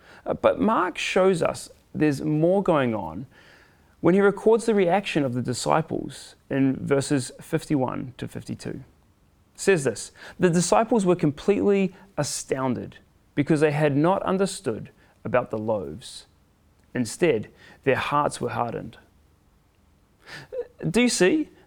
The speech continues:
There's more going on here, more than the, just the immediate,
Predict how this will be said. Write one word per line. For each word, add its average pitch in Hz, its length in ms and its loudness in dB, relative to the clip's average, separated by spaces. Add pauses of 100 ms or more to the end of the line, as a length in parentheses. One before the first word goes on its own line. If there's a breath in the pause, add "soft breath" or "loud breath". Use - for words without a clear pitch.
(140 soft breath)
There's 175 480 2
more 196 360 4
going 180 280 4
on 165 220 2
here, 117 180 2
more 170 320 4
than 180 400 0
the, 147 440 2 (100)
just 151 300 -2
the 151 80 2
immediate, 131 640 0